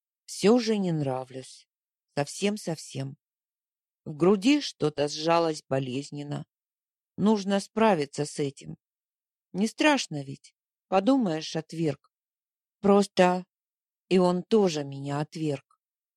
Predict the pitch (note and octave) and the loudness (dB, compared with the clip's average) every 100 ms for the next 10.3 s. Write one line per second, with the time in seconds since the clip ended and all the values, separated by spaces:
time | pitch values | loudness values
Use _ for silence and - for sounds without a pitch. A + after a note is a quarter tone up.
0 | - G3 G3 - D4 E4 C#4 C#4 C#4 C#4 | -2 0 2 4 4 6 4 4 4 -2
1 | _ - F3 - C#3+ D3+ G#3+ C4+ - - | _ -6 -6 -2 -2 4 4 4 0 -16
2 | _ _ _ _ _ _ - A#3 D#4+ A3 | _ _ _ _ _ _ 0 2 4 2
3 | - D#3 D#3 - D#3+ - F3 F3+ _ D#3+ | 0 0 0 -2 -6 -4 0 0 _ -6
4 | D#3+ E3+ D#3 - C#3+ - A#3+ B3+ A#3 A3 | -2 -2 -2 -4 -6 0 0 0 -2 -4
5 | A3 A3+ _ _ - G#3+ A3+ - D3 C#3 | -6 -6 _ _ -12 -6 -4 -4 -4 -4
6 | B2+ - B2 A#2+ A#2+ - _ _ _ _ | -4 -8 -14 -12 -12 -14 _ _ _ _
7 | _ _ - F#3+ F3+ D3+ C#3 C3+ C3+ C3+ | _ _ 2 4 4 0 -6 -6 -8 -10
8 | C3+ C#3 C3 - _ _ _ _ _ F3 | -8 -6 -8 -14 _ _ _ _ _ -6
9 | - G3+ G#3 - D3+ - C3+ - C#3 B2+ | 2 2 2 -2 -6 -6 -10 -10 -14 -14
10 | - C3 | -16 -18